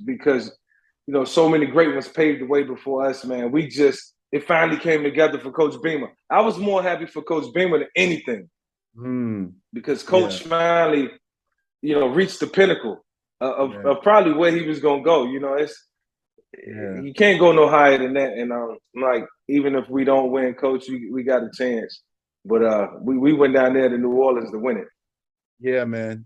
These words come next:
Speaker 2: And, um, I'm hoping one day we can get back with Brent Pry. And speaking of Brent Pry, we have a guy to hear break down Brent Pry's first opening loss. Uh, Danny Noakes joins us on the Vic seven five seven show, talking all things tech.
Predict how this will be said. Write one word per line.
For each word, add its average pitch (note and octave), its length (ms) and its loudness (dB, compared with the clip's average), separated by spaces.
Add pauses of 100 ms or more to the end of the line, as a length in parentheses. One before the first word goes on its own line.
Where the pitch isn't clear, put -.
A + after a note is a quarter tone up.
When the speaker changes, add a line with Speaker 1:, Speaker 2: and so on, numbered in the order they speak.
Speaker 2:
And, A2 260 -8
um, G2+ 380 -6 (680)
I'm A2 240 -8
hoping B2+ 460 -2
one B2 160 -6
day A#2+ 100 -2
we A#2+ 120 -6
can A2 100 -10
get G#2+ 180 -6
back G#2+ 240 -4
with G2+ 140 -14
Brent G2+ 240 -8
Pry. G2 300 -2 (540)
And A2 160 0
speaking F#3 440 0
of G#2 140 0
Brent A2 220 -2
Pry, G#2+ 280 2
we A2 220 -2
have A2 380 0
a G#2 80 -6
guy A#2+ 240 2
to A2+ 60 -2
hear A2+ 180 -4
break A#2 280 -6
down A2 240 -4
Brent A2+ 280 -4
Pry's G#2+ 500 2
first B2 340 0
opening A2 460 0
loss. A2+ 420 2 (480)
Uh, G#2 220 0
Danny C3 340 2
Noakes C3+ 300 4
joins A#2+ 360 -2
us G#2+ 220 -4
on A2+ 80 -2
the A2 60 -4
Vic A#2 160 -2
seven A2+ 240 -4
five A2+ 240 -2
seven A2+ 260 -4
show, A2 180 -4
talking A2 360 -4
all A2 160 -2
things G#2+ 320 -8
tech. C#3+ 300 2